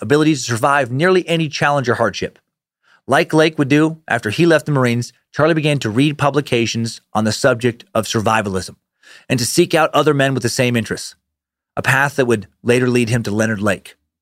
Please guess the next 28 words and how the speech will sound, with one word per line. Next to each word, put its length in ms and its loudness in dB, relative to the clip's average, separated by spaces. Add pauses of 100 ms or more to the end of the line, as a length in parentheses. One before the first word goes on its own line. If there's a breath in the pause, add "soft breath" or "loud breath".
(320)
A 60 -4
fellow 240 2
Marine, 400 2
Ray 240 2
Guzman, 400 0
recalled, 480 0
recalled 480 2
that 160 -2
Ing 220 2
was 120 2
a 40 2
loner 400 2
at 100 -18
Camp 240 -2
Pendleton, 500 -2 (280 soft breath)
who 120 4
often 240 2
kept 220 0
to 80 -2
himself, 580 -2 (240)
making 280 -2
few 180 2
friends 320 0
during 160 2
his 100 0
six 240 -2
months 220 -2
there. 240 -2